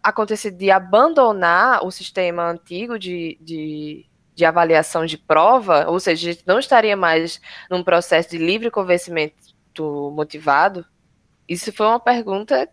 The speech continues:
que foi, assim, um mundo de debates. E o que acontece é que naquele, na, naquela aula se discutiu que, sim, não é, a palavra livre não era adequada,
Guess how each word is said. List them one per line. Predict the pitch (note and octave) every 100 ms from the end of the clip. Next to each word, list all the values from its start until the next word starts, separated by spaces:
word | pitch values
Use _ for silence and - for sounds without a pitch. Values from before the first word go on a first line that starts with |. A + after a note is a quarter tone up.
| -
que | D4+
foi, | - F3+ F#3+
assim, | F#4+ - F3
um | A3 C4+ A#3+
mundo | B3 F3+ F3+ A3+
de | A3+
debates. | G#3+ A#3+ G3+ D3 C3+ - - - _ - - - - - - - -
E | E3+ F#3 F#3+ G3 F#3+ F#3 F#3
o | -
que | G3
acontece | G#3+ - A3+ A3 A3+ C4
é |
que | B3+ B3+ B3+ B3
naquele, | A3 G#3 A3 G#3 F#3+ -
na, | F#3+ E3+ E3
naquela | F3 - F#3 E3+ E3+
aula | F#3+ A#3
se | -
discutiu | A3+ - C4 - B3
que, | B3+ C4 _ _ _ _
sim, | - - - D4+ A3 F3+
não | E3+ F3+ A3
é, | B3+ A3 A2
a | F3
palavra | - G3 G#3+ A3+
livre | G#3 A#3 A#3 B3
não | A#3 B3
era | C#4 C#4
adequada, | C4 C#4+ - - G3+ E3 D3+ C#3+ C3 C#3